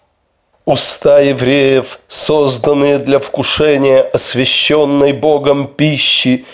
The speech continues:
и изречения святых и чистых слов, вместо этого жадно глотают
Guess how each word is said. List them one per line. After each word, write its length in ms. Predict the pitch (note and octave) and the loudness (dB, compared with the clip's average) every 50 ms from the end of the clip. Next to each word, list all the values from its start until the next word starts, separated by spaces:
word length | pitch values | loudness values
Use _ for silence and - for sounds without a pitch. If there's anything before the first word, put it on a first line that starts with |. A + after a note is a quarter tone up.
| - - - | -20 -10 -4
и 220 | - D3 E3 D#3+ | -2 -2 0 0
изречения 920 | E3 B2+ G#2+ B2 B2+ C#3 D#3+ D#3 - - D#3+ D#3+ D#3 D3+ D3+ D3+ D3+ D3+ | -2 -2 -2 0 0 -2 -2 -2 0 0 0 2 2 0 2 2 2 2
святых 680 | D3+ - - - - A2+ D3+ D#3+ D#3 E3 D#3+ D3+ - D3 | 2 0 -2 -4 -2 -2 -2 -2 0 0 -2 0 0 -2
и 80 | D3+ D3+ | -4 -4
чистых 600 | - - F3+ D#3+ C#3+ - - - - F#3 - - | -2 -4 -2 -2 -2 -4 -4 -4 -6 -6 -6 -6
слов, 680 | - - - - G#2+ A2+ C#3 D#3+ D#3+ C#3+ - - - - - - - - - - - | -8 -10 -6 -4 -2 0 2 2 2 0 -2 -4 -12 -18 -20 -20 -20 -20 -20 -10 -6
вместо 520 | - A2 A#2 B2 C3+ - - - - C3 | -2 0 0 2 2 0 -2 0 0 0
этого 580 | B2+ - - C#3+ B2 A#2 G2+ - A2 G#2+ A2 G2+ | 0 2 2 0 0 0 0 0 0 0 0 0
жадно 600 | - - - A2+ A#2+ A#2+ A#2 - - G#2+ G#2+ G#2+ | -2 -2 0 2 4 4 2 2 0 -2 -2 -2
глотают 840 | F2+ F2+ F#2 F#2 A2 A#2 A#2 - B2+ B2 A2+ A2 A#2 A2+ A2 - | -2 -2 0 2 2 2 2 2 4 4 4 2 0 -2 -4 -8